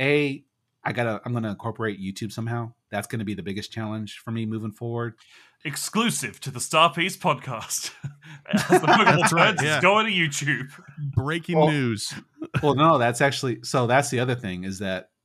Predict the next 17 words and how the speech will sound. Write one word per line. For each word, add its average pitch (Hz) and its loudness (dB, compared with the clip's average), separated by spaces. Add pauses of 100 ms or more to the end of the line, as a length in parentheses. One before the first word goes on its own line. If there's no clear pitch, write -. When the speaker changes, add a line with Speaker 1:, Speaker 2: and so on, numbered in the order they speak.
(180)
Speaker 1:
again, 127 -2
going 117 -2
back 107 -2
to, 101 -8
I 104 -6
wanna 107 -4
be 107 -4
able 101 -4
to 95 -8
highlight 98 -8
the 101 -14
people 104 -12
who 95 -10
don't 92 -10
have 95 -10
a - -14
platform. 101 -12